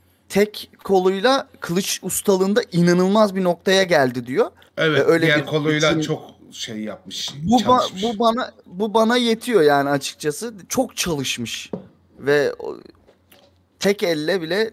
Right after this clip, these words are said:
Speaker 1: inanılmaz bir kılıç ustalığına
Speaker 2: Evet.
Speaker 1: erişmesi. E, ben oradan mesela inanılmaz bir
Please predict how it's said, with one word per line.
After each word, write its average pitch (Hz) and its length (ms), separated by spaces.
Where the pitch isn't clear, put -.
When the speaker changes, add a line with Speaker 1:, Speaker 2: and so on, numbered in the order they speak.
Speaker 1:
inanılmaz 170 540
bir 175 80
kılıç 175 320
ustalığına 143 640
Speaker 2:
Evet. 147 140
Speaker 1:
erişmesi. 131 540
E, 143 320
ben 196 160
oradan 202 480
mesela 175 380
inanılmaz 170 560
bir 180 120